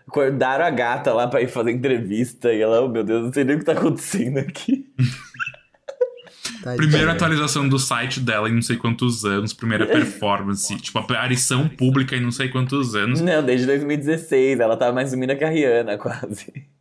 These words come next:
Speaker 3: Nossa, então, gente, olha isso, que
Speaker 1: Até
Speaker 3: absurdo.
Speaker 1: ela voltou. É, foi invocada, né? Eles tiveram que invocar ela. Fizeram todo um ritual, assim, pra ela sair de onde ela tava. Sei lá onde era.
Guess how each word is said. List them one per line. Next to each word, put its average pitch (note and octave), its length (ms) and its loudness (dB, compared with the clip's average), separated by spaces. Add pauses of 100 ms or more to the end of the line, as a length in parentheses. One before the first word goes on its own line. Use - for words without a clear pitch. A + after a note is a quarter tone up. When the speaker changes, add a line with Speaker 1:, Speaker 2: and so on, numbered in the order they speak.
(180)
Speaker 3:
Nossa, A#2+ 460 -2
então, C#3+ 340 0
gente, A2 320 -2
olha A2+ 200 -4
isso, C#3 320 -2
que C3+ 60 -6
Speaker 1:
Até D3 240 4
Speaker 3:
absurdo. C3 100 4
Speaker 1:
ela C3+ 160 4
voltou. B2 360 0
É, A#2 220 4
foi C#3+ 200 0
invocada, D#3+ 760 0
né? G#2+ 160 0
Eles A#2+ 160 0
tiveram B2+ 260 0
que C#3 120 -6
invocar C3+ 680 0
ela. A2+ 280 4
Fizeram A#2 400 0
todo B2+ 260 2
um G3+ 140 0
ritual, C#3+ 680 2
assim, A2+ 300 -2
pra B2+ 100 2
ela D3 200 2
sair F3+ 260 0
de F3 80 2
onde E3+ 160 2
ela F3+ 160 4
tava. D3 340 -2
Sei - 180 -2
lá B2+ 180 0
onde G#2 180 -4
era. G2+ 240 -2